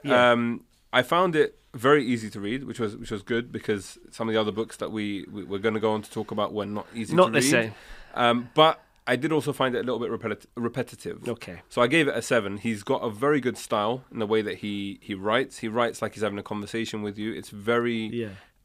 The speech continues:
Speaker 2: uh, you feel like you're talking to Dan, which is very nice, and he, he's,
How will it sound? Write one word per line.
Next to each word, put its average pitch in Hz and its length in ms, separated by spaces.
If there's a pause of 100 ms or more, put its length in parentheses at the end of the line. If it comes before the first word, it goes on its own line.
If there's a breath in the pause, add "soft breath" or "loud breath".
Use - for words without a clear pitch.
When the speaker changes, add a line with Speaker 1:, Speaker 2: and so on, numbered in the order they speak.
Speaker 2:
uh, 101 280
you 117 120
feel 151 200
like 127 280
you're 123 160
talking 120 400
to - 80
Dan, 98 420
which 104 160
is 104 80
very 104 300
nice, 101 320
and 101 100
he, 104 220
he's, 95 180